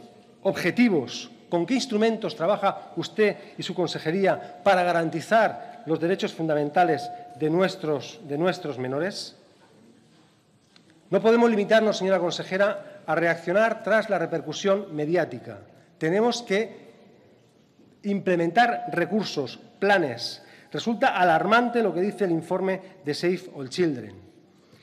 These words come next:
En la región de Murcia, más allá de normativas, reglamentos y protocolos aprobados, no se ha abordado de una manera integral la realidad del acoso y ci-, y el ciberacoso.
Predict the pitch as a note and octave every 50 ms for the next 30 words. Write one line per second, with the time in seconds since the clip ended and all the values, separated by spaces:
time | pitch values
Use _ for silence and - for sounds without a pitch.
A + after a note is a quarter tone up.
0 | _ - - C#3 D3+ D3+ D#3+ - G#3+ A#3 A#3 A#3 B3+ B3+ - - A#3+ A#3+ A#3 F3+
1 | F3+ A3 A3 - A3+ A3 A3 A3 F#3 D#3 - - - - - - - D#3 D#3+ E3+
2 | E3+ D3 D#3 D#3 D#3 - A#3 A3+ G3 F#3 D3+ C#3 - D3 D3+ C#3+ D#3 D#3 G3 A3
3 | A3 A3 - E3 - D#3+ C3+ D3 C#3 - D3 G3 G#3+ G#3+ G3+ G#3 F3+ E3 F3 F3+
4 | G3+ A3 A3 A3 G#3 - - - - - - E3 G3 A#3+ A#3 A#3 - A3+ A3+ A#3
5 | G#3+ G3 F3+ E3+ F#3 G#3 G#3 G3 D#3+ C#3+ - - - - - - D3+ G3+ A3 G#3+
6 | G3 F#3+ G3 G3 F#3+ E3+ D#3+ D#3 D#3+ D#3 C#3+ F3 F#3+ G3 G3+ G3+ G3 - - -
7 | - D3 D#3 D#3 D3 D3+ D3+ D#3 D#3+ F#3+ F#3+ F3 E3 D3+ D3 - - E3+ D#3+ -
8 | E3+ E3 D3+ - - D#3 E3+ E3 E3+ D3+ D3+ C#3+ - - F#3 F#3+ F3 D#3 B2 A#2
9 | - - A#2 - - -